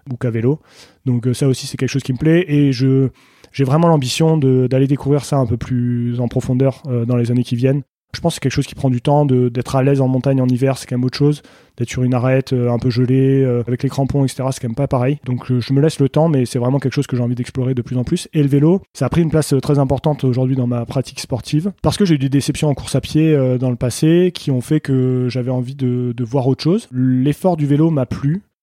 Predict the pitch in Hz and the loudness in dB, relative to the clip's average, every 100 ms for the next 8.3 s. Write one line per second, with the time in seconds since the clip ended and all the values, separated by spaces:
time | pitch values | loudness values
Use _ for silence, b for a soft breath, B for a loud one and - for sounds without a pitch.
0 | _ 123 123 160 156 - 175 170 - 139 | _ -6 -2 0 0 -2 -2 -2 0 0
1 | 127 139 147 147 147 143 131 123 131 139 | 2 2 4 4 2 0 -2 -2 -2 -2
2 | 123 - 147 156 147 123 - 170 180 143 | -2 -2 -2 0 0 0 -2 -2 0 0
3 | 127 123 135 127 127 143 180 - 131 - | 0 -2 0 2 2 0 -4 -2 -2 0
4 | 135 117 117 113 131 - 160 120 117 117 | -4 -4 -6 -2 -2 0 -2 -2 -8 -8
5 | 107 127 120 113 110 147 143 156 185 156 | -4 -2 -2 -4 -2 2 4 4 2 0
6 | 127 135 123 117 117 127 117 117 120 165 | 0 2 2 0 -2 -2 -2 0 0 2
7 | 165 143 - 123 120 175 127 113 110 135 | 2 0 0 0 0 0 0 -2 0 -2
8 | - 139 175 | 0 -6 -6